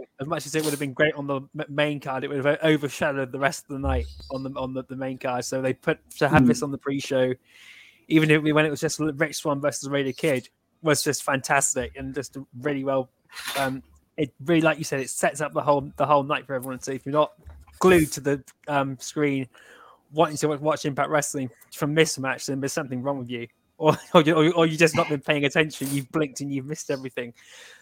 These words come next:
Speaker 2: Um,
Speaker 1: Yeah.
Speaker 2: Rich Swann looked incredible. Mike Bailey looks incredible, and Ra-, Laredo Kid looks incredible too. And I, I, I can see Laredo Kid and Trey Miguel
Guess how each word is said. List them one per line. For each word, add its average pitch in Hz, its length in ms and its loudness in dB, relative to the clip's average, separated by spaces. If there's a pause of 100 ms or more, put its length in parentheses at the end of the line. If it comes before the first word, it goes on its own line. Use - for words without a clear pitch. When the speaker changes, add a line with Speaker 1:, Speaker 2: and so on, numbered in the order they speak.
(140)
Speaker 2:
Um, 147 240 8
Speaker 1:
Yeah. 101 140 0 (320)
Speaker 2:
Rich 170 280 4
Swann 175 260 2
looked 160 180 -4
incredible. 139 600 2
Mike 147 320 -2
Bailey 160 200 2
looks 135 200 -6
incredible, 135 520 -6
and 131 200 -12 (400)
Ra-, 156 320 4
Laredo 151 280 -2
Kid 147 200 -2
looks 147 180 -4 (180)
incredible 135 480 -4
too. 131 340 -4 (200)
And 143 300 -2 (580)
I, 165 300 6 (140)
I, 165 120 0
I 160 60 0
can 160 160 -8
see 156 500 -2
Laredo 156 320 -2
Kid 147 200 -8
and 143 100 -10
Trey 151 160 -6
Miguel 143 460 0